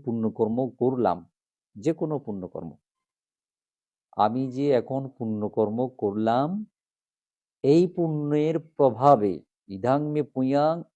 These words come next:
আসাবা, আসাবা, আসব, সমস্ত প্রকার আসব,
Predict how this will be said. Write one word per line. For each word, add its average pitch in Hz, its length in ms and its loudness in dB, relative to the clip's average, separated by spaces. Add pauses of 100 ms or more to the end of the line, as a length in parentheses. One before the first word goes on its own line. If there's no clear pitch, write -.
(100)
আসাবা, 160 1300 6 (1160)
আসাবা, 139 920 2
আসব, 135 520 0 (2000)
সমস্ত 170 640 -2
প্রকার 151 460 6
আসব, 120 520 6